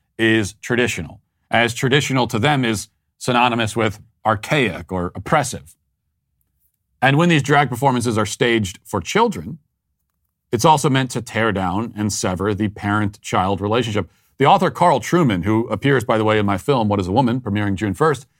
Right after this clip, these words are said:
uh, which is next Wednesday. Make sure you're there. Get your membership.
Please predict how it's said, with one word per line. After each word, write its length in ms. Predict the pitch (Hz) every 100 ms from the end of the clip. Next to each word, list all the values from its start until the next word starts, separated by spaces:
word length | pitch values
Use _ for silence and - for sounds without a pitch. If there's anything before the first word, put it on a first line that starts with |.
| _ _ _ _
uh, 380 | 98 110 110 110
which 180 | 107 110
is 80 | 104
next 200 | 107 -
Wednesday. 380 | 151 120 123 120 -
Make 140 | 104
sure 140 | -
you're 80 | 104
there. 280 | 104 131 113 _ _
Get 120 | 107
your 60 | 104
membership. 420 | 123 120 123